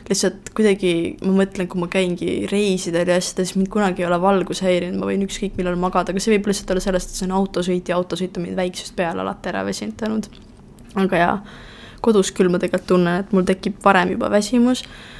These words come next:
Aga noh, see võib-olla vahest ka tekib nagu sellise, noh, nagu selline tagurpidi reaktsioon, et mitte nagu heas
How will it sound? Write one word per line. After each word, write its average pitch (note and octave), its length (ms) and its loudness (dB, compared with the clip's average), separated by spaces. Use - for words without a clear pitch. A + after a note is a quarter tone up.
Aga G3 160 4
noh, F#3+ 220 4
see - 100 -2
võib-olla F#3+ 400 4
vahest F#3+ 360 0
ka F#3+ 100 -4
tekib F3+ 300 -2
nagu F#3 360 -2
sellise, F#3+ 420 -4
noh, F#3+ 100 -2
nagu G#3+ 100 -6
selline G3 360 -4
tagurpidi G#3+ 520 2
reaktsioon, F3+ 480 -2
et - 80 -8
mitte G3 240 -4
nagu F#3+ 160 -2
heas A3+ 320 8